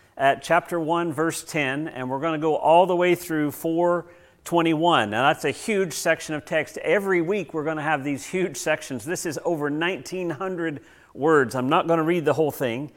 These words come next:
but I would encourage you, uh, when the, the bulletin comes through, to read the text for the week, to know what's coming up,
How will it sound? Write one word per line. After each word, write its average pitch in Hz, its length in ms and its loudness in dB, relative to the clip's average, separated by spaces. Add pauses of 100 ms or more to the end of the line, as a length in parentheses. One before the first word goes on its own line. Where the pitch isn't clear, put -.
(380)
but 151 120 4
I 175 60 8
would 185 100 6
encourage 196 560 6
you, 190 260 0 (240)
uh, 147 240 4
when 160 140 -2
the, 147 100 0
the 139 260 -2
bulletin 196 420 0
comes 190 240 -2
through, 190 180 0
to 156 160 -4
read 175 320 -2
the 190 80 0
text - 340 -4
for 190 80 -6
the 175 100 -4
week, 180 280 -4
to 147 100 -6
know 170 200 0
what's 190 260 -2
coming 165 320 -6
up, 156 260 -4